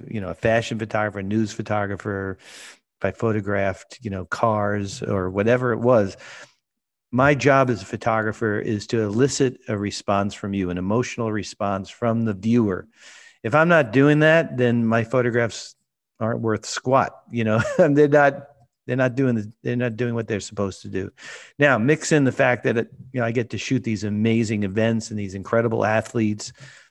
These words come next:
you know, N B A, N H L, M L B, uh, football, whatever it could be. Um, you know, sports has an inherent emotion to it. Um, but to be able to record it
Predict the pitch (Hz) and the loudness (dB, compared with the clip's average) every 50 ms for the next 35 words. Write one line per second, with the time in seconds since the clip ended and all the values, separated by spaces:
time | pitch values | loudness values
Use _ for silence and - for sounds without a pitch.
0 | _ _ - 123 110 101 101 - 110 113 113 107 110 110 110 110 110 110 110 107 | _ _ -8 -6 -6 -6 -4 -2 -2 -2 0 2 2 2 2 4 4 2 2 2
1 | 107 120 135 - _ _ _ _ _ _ _ - 123 120 120 120 113 - 127 113 | 0 -2 -6 -10 _ _ _ _ _ _ _ -2 0 2 2 0 0 2 2 4
2 | 113 113 113 110 110 110 110 - - _ - 117 117 120 117 113 110 98 98 113 | 6 6 6 4 4 2 0 -4 -10 _ -2 0 2 4 4 2 2 2 2 2
3 | 110 110 110 110 107 110 107 - - _ _ _ _ - 127 127 - - 113 107 | 4 4 4 2 2 0 -4 -8 -14 _ _ _ _ -12 -12 -12 -10 -8 -6 -4
4 | 104 101 92 - - 151 139 117 - 120 113 110 117 139 147 160 170 160 151 131 | -2 -2 -4 -2 0 0 0 4 4 4 4 6 6 4 6 6 4 4 4 2
5 | 107 - - 123 110 101 135 156 156 120 95 98 - _ - - - - - _ | 0 0 -2 -4 -2 2 2 4 4 4 2 -2 -6 _ -20 -20 -20 -20 -20 _
6 | _ _ - 117 123 120 120 117 113 113 113 110 110 110 - - - 156 135 120 | _ _ 2 4 6 6 6 6 6 4 2 0 -4 -6 -10 -10 -4 0 2 2
7 | 110 - - - - 143 143 147 139 139 - - - 139 135 147 151 147 127 110 | 2 0 -4 -2 2 4 4 4 4 2 -2 -4 -2 2 4 4 4 4 2 0
8 | 117 - _ _ _ _ - 131 113 113 110 104 - - - 135 135 135 131 117 | -4 -8 _ _ _ _ -4 -2 0 0 0 0 -2 -2 0 2 2 2 2 0
9 | - - 117 113 110 107 107 117 120 - - 120 110 95 - _ - - - 180 | -2 -4 -4 -2 -2 0 0 0 -2 -4 -6 -6 -6 -8 -8 _ -8 -2 0 0
10 | 170 107 - - - _ _ - - - - _ _ - 117 113 110 107 107 107 | 2 0 -2 -4 -10 _ _ -20 -20 -20 -20 _ _ -4 -2 0 2 2 2 0
11 | 104 104 101 98 - _ - - _ _ _ - 127 127 - - 131 143 147 160 | 0 -2 -4 -8 -10 _ -20 -20 _ _ _ -2 -2 -2 -2 -2 2 2 4 4
12 | 165 147 131 120 120 120 - 131 120 113 104 - - - 170 180 170 143 127 113 | 4 4 2 2 0 -4 -6 -4 -4 -4 -2 -2 0 2 4 4 4 4 4 2
13 | - | 0